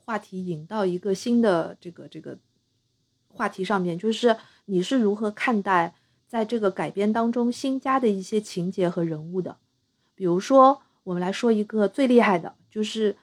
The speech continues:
在电影当中其实出现了一，一幕戏是书中没有的，但是它非常有张力，而且，而且让人心里面特别的难受。就是在片子刚刚开始的时候，就会有一个他的好伙伴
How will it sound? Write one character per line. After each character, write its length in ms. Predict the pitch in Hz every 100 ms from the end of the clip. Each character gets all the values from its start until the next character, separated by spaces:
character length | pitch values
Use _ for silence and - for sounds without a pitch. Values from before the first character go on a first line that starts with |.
| _
在 120 | 254 254
电 200 | 294 247
影 120 | 180
当 160 | 190
中 160 | 214 220
其 120 | 208
实 120 | 208
出 200 | 208 -
现 220 | 247 262 208
了 80 |
一， 240 | 196 214 -
一 100 | 185
幕 240 | 202 247 220
戏 320 | - 240 220
是 400 | 214 208 196 170
书 160 | - 233
中 160 | 240
没 200 | 202 165
有 140 | 190 -
的， 140 | - _ _ _ _
但 160 | 240 226
是 140 | 220
它 260 | 202 214 214 _
非 120 | - 240
常 120 | 202
有 140 | 175
张 240 | 160 196 202
力， 140 | 180
而 120 | 165
且， 360 | 180 175 127 131 _ _ _ _
而 100 | 180
且 360 | - 175 - _ _ _ - _ _ _ _ _ _
让 140 | 214 202
人 200 | 170 165 _ _ _
心 220 | - 220
里 80 | 208
面 160 | 160 -
特 140 | -
别 140 | 208 151
的 80 |
难 200 | 151 143
受。 240 | 165 160 - _ _ -
就 100 | 254
是 260 | 254 214 -
在 160 | 247
片 240 | 220 277 269
子 80 | 226
刚 160 | 254
刚 140 | 269 269
开 200 | - 277
始 160 | -
的 140 | - -
时 180 | -
候， 240 | 185 196 170
就 220 | 240 226
会 180 | 233 208
有 160 | 160
一 140 | 143 156
个 240 | - 202
他 220 | 170 196
的 260 | 190 180 156
好 240 | - 185
伙 140 | 208 156
伴 280 | 196 170